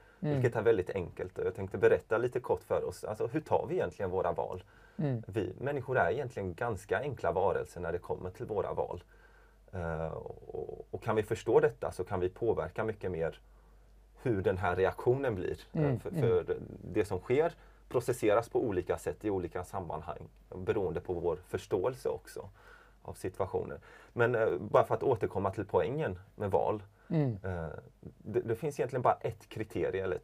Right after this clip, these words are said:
Speaker 2: två kriterier till varför vi väljer som vi gör. Och nummer ett, det, det skulle jag säga, det är nästan som en balansvåg.
Speaker 1: Mm.
Speaker 2: Och det är att vi säger alltid ja till en vinst, något som vi anser vara en vinst. Och vi säger alltid nej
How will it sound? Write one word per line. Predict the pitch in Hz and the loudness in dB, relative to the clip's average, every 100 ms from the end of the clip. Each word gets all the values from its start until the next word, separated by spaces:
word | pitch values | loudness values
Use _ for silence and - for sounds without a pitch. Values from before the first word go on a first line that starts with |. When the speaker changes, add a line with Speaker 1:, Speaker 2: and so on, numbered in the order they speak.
| - | -4
Speaker 2:
två | 80 | -6
kriterier | - 87 - 80 - - | -6 -10 -6 -4 -4 -4
till | - | -4
varför | 98 90 - 92 | 0 0 -2 -2
vi | 95 | 0
väljer | 90 82 78 | 0 0 -6
som | - | -6
vi | 98 | -6
gör. | 90 58 85 - _ - - - | -4 -4 -6 -8 _ -20 -20 -16
Och | - 110 | -6 -2
nummer | 117 127 - | 0 0 0
ett, | - 104 - - | 2 2 0 -10
det, | 98 101 | 0 2
det | 101 | 2
skulle | 95 - | -2 0
jag | 113 | 2
säga, | 101 | 6
det | 104 | 6
är | |
nästan | 117 123 98 | 6 2 -2
som | 107 | -2
en | 92 | 0
balansvåg. | 101 101 104 - 82 92 - - - | 2 2 0 -4 -2 -2 -4 -12 -2
Speaker 1:
Mm. | 175 | 0
Speaker 2:
Och | 139 | 2
det | |
är | 107 | 2
att | - | 0
vi | |
säger | 110 110 98 - | 0 2 2 0
alltid | 143 131 - 151 | 0 0 0 0
ja | 117 62 87 - - - - | 4 4 0 -6 -20 -20 -8
till | 101 | -4
en | 90 | -2
vinst, | 87 62 85 - - | -4 -8 -12 -16 -18
något | - 98 85 - | -8 -4 -4 -6
som | 87 | -4
vi | |
anser | 82 85 85 | -4 -6 -6
vara | 85 80 | -4 -2
en | 78 | -4
vinst. | 73 85 - - - - - - - | -8 -10 -14 -20 -20 -20 -20 -20 -8
Och | - | -4
vi | 101 | 0
säger | 110 - | 2 4
alltid | 117 110 - 95 | 4 2 0 -2
nej | 95 80 78 | 0 -2 -4